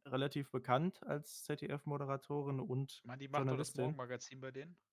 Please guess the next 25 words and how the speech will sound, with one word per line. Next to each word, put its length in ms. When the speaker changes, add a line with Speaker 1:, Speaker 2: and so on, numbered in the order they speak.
Speaker 1:
Ich 140
glaub 200
schon, 240
ja. 400
Ich 100
mein 200
sogar, 240
Speaker 2:
Das 20
Speaker 1:
das 80
Speaker 2:
hab 60
ich 60
Speaker 1:
stimmt. 120
Speaker 2:
kurz 160
aus 140
meinen 160
Rentnergenen 580
rausgezogen. 560
Speaker 1:
Sehr, 340
Speaker 2:
Ich 60
Speaker 1:
sehr, 100
Speaker 2:
erzähl 160
Speaker 1:
sehr 100
Speaker 2:
weiter. 100
Speaker 1:
gut. 260
<laughs> 100